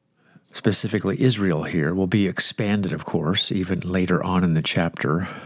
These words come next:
uh, light for the Gentiles. And this good news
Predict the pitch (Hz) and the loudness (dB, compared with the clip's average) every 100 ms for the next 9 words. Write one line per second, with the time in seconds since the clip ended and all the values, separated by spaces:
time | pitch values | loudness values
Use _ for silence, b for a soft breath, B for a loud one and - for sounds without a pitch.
0 | B - - 78 90 - 80 80 87 92 | B -4 0 0 0 -2 -4 -2 0 -2
1 | - - - - - - - _ _ _ | -2 -6 -6 -10 -10 -10 -14 _ _ _
2 | _ _ - b b b b b b b | _ _ -20 b b b b b b b
3 | _ 113 113 110 123 - 123 135 104 87 | _ 0 2 4 4 2 0 2 2 2
4 | 85 92 - | 2 0 -4